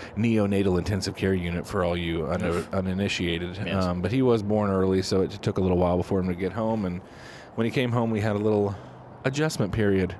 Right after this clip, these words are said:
Speaker 2: Yeah. Take some time getting used to that stuff.
Speaker 1: Life isn't just about me anymore.
Speaker 2: Nope. You got another creature to deal
Speaker 1: It's still
Speaker 2: with.
Speaker 1: a lot about me.
Speaker 2: Right.
Speaker 1: And him. And
Speaker 2: Yeah.
Speaker 1: then somewhere down there.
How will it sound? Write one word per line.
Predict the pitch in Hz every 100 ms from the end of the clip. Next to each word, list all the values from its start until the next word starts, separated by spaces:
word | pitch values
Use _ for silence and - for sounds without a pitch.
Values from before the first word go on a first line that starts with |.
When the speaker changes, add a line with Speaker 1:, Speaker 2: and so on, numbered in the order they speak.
| -
Speaker 2:
Yeah. | 214 156 143 - - - - - 113
Take | - 123
some | 120
time | 120 127
getting | 113 110
used | 139
to | 107
that | 101
stuff. | - 107 -
Speaker 1:
Life | 113 104 98 117 113
isn't | 113 117 101
just | 110 -
about | 117 120
me | 113 113 107
anymore. | 104 104 104 104 101
Speaker 2:
Nope. | 139 185 - - - - - -
You | 107
got | 113 117
another | 110 110
creature | 101 - 120 -
to | 82 -
deal | 160
Speaker 1:
It's | 165
still | 202 185
Speaker 2:
with. | 135
Speaker 1:
a |
lot | 113 110 107
about | 98 95 87
me. | 87 76 78
Speaker 2:
Right. | - 143 120 107
Speaker 1:
And | - 110
him. | - 110 90
And | 92
Speaker 2:
Yeah. | 110 95
Speaker 1:
then | 120 117 113 104
somewhere | 113 104 95 92
down | 90 87 85
there. | 82 80 78